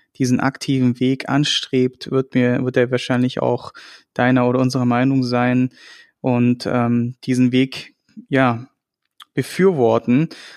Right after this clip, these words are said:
weil der klassische Weg halt tatsächlich der ist, ich erklär's auch meinen Kunden immer so, dass, dass es halt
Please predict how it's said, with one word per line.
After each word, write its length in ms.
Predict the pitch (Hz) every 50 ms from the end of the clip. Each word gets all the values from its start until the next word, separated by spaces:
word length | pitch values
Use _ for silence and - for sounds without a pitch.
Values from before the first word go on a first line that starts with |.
| - _ _
weil 440 | 120 123 117 117 117 117 117 117 -
der 160 | - 120 117
klassische 540 | - - 123 131 - 143 135 - - 127 131
Weg 180 | 135 139 -
halt 160 | 143 127 127
tatsächlich 480 | - 123 - - 127 131 - 131 131 -
der 260 | - 123 120 117 -
ist, 280 | - 139 139 - - -
ich 180 | 131 - -
erklär's 340 | 143 131 - - 139 131 -
auch 140 | 143 131 -
meinen 220 | 135 127 123 127
Kunden 360 | - - - 131 135 135 143 131
immer 220 | 131 131 127 127
so, 160 | 123 127 123
dass, 340 | 123 123 127 - - - - - - - - - - - _ _ _ _
dass 220 | - 123 123 - -
es 160 | 127 - -
halt 160 | 120 117